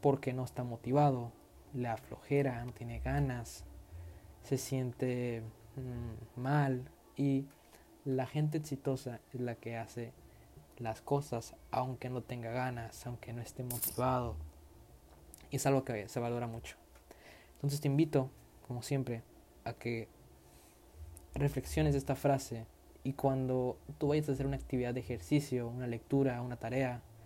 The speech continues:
di, "Mira, no estoy motivado,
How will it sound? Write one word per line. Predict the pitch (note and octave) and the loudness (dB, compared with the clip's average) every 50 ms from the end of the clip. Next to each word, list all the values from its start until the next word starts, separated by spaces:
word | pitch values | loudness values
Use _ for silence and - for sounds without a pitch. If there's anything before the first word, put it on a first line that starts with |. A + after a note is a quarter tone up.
| - - - - - - - | -20 -20 -20 -20 -20 -10 -4
di, | - B2+ B2+ B2 A#2+ - - - - - - - - | 0 2 4 4 2 0 -4 -14 -20 -20 -18 -8 -2
"Mira, | - C#3 C#3 G#2 - - - - - | 2 4 4 4 2 -2 -14 -8 -2
no | C#3+ D3 C#3+ D3 | 0 2 4 4
estoy | D3 D3 - D#3+ D3+ | 4 4 2 2 2
motivado, | D3 D3 D3 C3 A#2+ A#2 A2 - | 2 2 2 0 0 0 0 -4